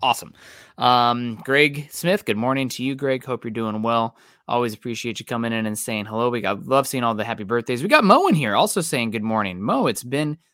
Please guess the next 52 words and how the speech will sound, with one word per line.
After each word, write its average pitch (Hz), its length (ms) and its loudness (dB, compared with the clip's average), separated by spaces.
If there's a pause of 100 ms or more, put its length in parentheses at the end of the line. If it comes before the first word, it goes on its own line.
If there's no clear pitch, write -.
super 247 560 0
long 113 340 0
since 107 220 -10
we've 107 160 -8
seen 110 240 -4
you. 120 260 -2 (300)
Hope, 170 260 -2
uh, 110 40 -8
you 127 460 0
and, 120 220 0
uh, 104 160 2
little 147 240 0
Malik 131 560 -2 (200)
are 135 120 0
doing 120 380 -2
well. 110 360 -2 (300)
But 120 120 -14
d-, - 140 -14
definitely, 117 680 -4
uh, 101 440 -4 (340)
shout 117 240 0
out 113 160 0
to 110 100 -10
you. 120 220 -4 (340)
Always 110 380 -2
good 113 260 -2
to 104 220 0
hear 127 160 -6
from 113 200 -6
you, 101 120 -2
and, 104 440 -4
uh, 104 180 0 (180)
hope 202 260 -4
life 202 240 0
is 170 140 -4
going 160 200 0
well. 139 120 0
Hope 156 160 -2
you're 170 80 0
healthy. 165 480 -4 (400)
Um, 98 400 -2 (880)
Mo's 127 240 2
an 120 80 0
original 110 500 -2
O 101 160 -4
G, 92 220 -8
so - 160 -6
good 127 160 -2
to 104 80 -2
hear 110 160 -4
from 95 180 -10
you 95 180 -6